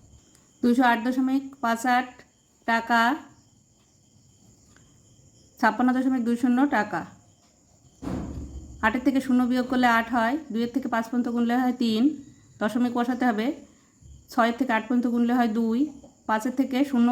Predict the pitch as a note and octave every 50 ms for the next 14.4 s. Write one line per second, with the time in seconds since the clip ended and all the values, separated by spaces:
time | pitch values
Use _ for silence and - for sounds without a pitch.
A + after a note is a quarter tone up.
0 | A#3+ A#3+ B3 B3 A#3+ A#3+ A#3+ A#3 A3+ A3 A#3+ C#4+ D#4 - - - - _ _ -
1 | G#3+ A3+ A3+ A3+ - B3+ - A#3 A#3 A3 G#3 G#3+ G#3+ G#3 G#3+ B3 A#3+ G#3+ A3 A3
2 | A3 - - A#3 A#3+ A#3+ A#3 A#3 A#3+ A3+ G#3 G#3+ A3+ C#4+ E4 - - - - -
3 | - _ A3+ G#3+ A3 - A#3+ A3 - A3 G#3+ A3 A3 B3+ A#3 A#3+ A3 G#3 A3+ A3
4 | G#3+ A#3 B3+ - - - _ _ _ _ _ _ G3+ A3 A3+ A3+ A3 G#3+ G#3 A3+
5 | A3+ - A#3+ A#3 A3+ A#3 A#3 A3 - A#3+ A#3+ - - G3+ G3+ F#3+ F#3 - - -
6 | _ _ _ _ _ _ G#3+ G#3 - - A#3+ G#3 G#3 G#3 A3 A3+ A#3 A#3 A#3 A#3
7 | A#3 B3 A#3+ C4 D4+ D4+ - A3+ A3 A3 A3 A#3 A#3 - - A3 G#3 G3 - F3+
8 | - - - - _ _ _ _ _ _ _ _ _ - _ _ _ _ _ _
9 | - - - _ _ - _ _ - - _ _ _ _ _ _ - _ _ _
10 | _ _ _ - - _ _ _ - - - _ _ _ - - - - _ -
11 | - - - - - - - _ - - - - - - - - - - - -
12 | - - - - - - - - - - - - - - - - - - - E4+
13 | - B3 C4 - C#4 A#3+ A#3 B3 B3 - B3+ B3 B3 B3+ B3+ - C4+ B3+ B3 B3+
14 | B3 B3 B3 A#3+ A#3+ A3+ A3+ A#3